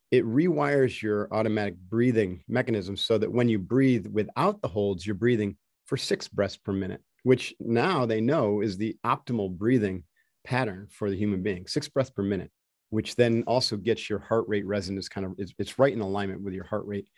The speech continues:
variability for ideal health and, and calmness. What the box breathing does, Peter, is it,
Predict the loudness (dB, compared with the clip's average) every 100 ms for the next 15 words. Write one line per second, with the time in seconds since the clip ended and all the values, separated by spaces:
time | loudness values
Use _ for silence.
0 | -20 -2 0 2 0 -2 -2 -4 -4 -4
1 | -4 -6 -2 0 0 -2 -10 -12 _ _
2 | _ -8 -6 -6 -6 0 2 0 -4 -12
3 | -14 _ _ _ _ 0 2 2 0 -2
4 | 0 0 0 0 2 2 2 -4 -10 -18
5 | _ _ _ _ _ _ -4 2 4 4
6 | 2 2 0 0 0 -2